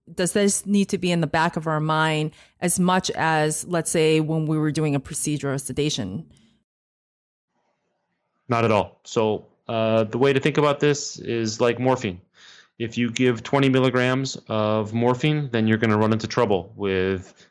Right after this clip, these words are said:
Speaker 2: breathing. If you give two milligrams of morphine in a normal sized adult, you don't need to, to be concerned about it. You don't need to be concerned about that at all, and can give that dose of two milligrams without any sort of monitoring.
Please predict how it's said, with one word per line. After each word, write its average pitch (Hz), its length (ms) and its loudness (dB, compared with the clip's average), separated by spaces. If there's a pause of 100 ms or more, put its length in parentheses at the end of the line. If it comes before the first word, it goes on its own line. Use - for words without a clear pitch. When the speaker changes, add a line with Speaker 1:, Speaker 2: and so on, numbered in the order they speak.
Speaker 2:
breathing. 101 400 2 (320)
If 90 120 -4
you 110 120 2
give 117 240 2
two 185 160 2
milligrams 113 500 2
of 101 140 -4
morphine 107 480 -2
in 98 120 0
a 98 40 0
normal 101 240 0
sized 98 260 0
adult, 98 440 0 (440)
you 104 380 0
don't 110 180 2
need 107 220 0
to, - 100 -12 (260)
to 101 460 0 (300)
be 113 120 0
concerned 113 220 2
about 104 320 4
it. - 200 -18 (220)
You 113 80 -6
don't 110 140 2
need 113 120 -2
to 110 60 -2
be 110 120 0
concerned 110 340 -2
about 101 200 0
that 101 260 -2
at 104 160 -2
all, 127 440 2 (180)
and 98 500 -4 (140)
can 101 560 -2 (300)
give 135 180 2
that 127 120 4
dose 113 160 4
of 110 80 -2
two 110 120 -4
milligrams 98 540 -2
without 95 400 0 (240)
any 120 180 2
sort 110 200 2
of 95 60 -2
monitoring. 95 640 0